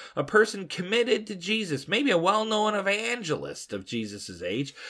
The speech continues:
you will be rewarded. But if you are a lowly, no-name disciple, a little one, Jesus calls you. And these twelve men,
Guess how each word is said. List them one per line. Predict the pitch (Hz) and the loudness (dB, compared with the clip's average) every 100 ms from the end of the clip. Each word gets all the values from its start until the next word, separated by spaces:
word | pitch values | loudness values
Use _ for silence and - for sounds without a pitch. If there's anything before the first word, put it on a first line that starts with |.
| - - | -12 0
you | 175 233 | 2 4
will | 190 160 | 6 6
be | 160 139 185 | 4 -2 4
rewarded. | 208 226 262 254 143 131 | 6 8 6 6 2 4
But | 240 233 120 - | 6 6 2 -2
if | 147 139 156 | -2 -2 0
you | 208 247 | 0 2
are | - 190 190 | 6 6 6
a | 139 127 | 2 0
lowly, | 127 165 170 147 104 | 4 6 6 6 0
no-name | 101 120 165 180 190 175 156 165 | -4 0 2 2 -2 -4 -6 -6
disciple, | 160 139 - 95 - - - - - - _ | -8 -6 -4 -4 -6 -12 -14 -18 -20 -20 _
a | 139 | 2
little | 131 117 135 196 180 127 98 | 4 4 8 8 10 8 6
one, | 87 80 85 | -2 -8 -12
Jesus | 90 82 73 90 | -10 -10 -10 -12
calls | - 71 69 69 | -12 -12 -12 -14
you. | 67 76 87 _ _ _ _ _ _ _ _ _ _ _ _ _ _ _ _ _ _ _ - | -18 -20 -20 _ _ _ _ _ _ _ _ _ _ _ _ _ _ _ _ _ _ _ -8
And | 127 | -2
these | 180 208 | -2 -2
twelve | - 131 139 151 139 | -4 -2 0 0 -2
men, | 135 151 160 156 | -4 -4 -8 -16